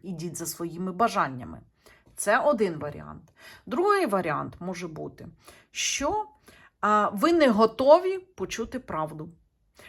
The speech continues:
Ви не готові її сприймати, її переварити. Тобто вам Таро показує простий листочок. Тобто ви берете ручку і пишете сьогодні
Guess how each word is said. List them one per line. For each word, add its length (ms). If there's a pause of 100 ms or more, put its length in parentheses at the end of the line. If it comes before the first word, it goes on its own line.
(120)
Ви 260
не 160
готові 800 (500)
її 480
сприймати, 800
її 440
переварити. 960 (560)
Тобто 560 (100)
вам 440
Таро 340
показує 800 (200)
простий 680
листочок. 800
Тобто 540 (160)
ви 220
берете 460
ручку 380
і 60
пишете 520
сьогодні 600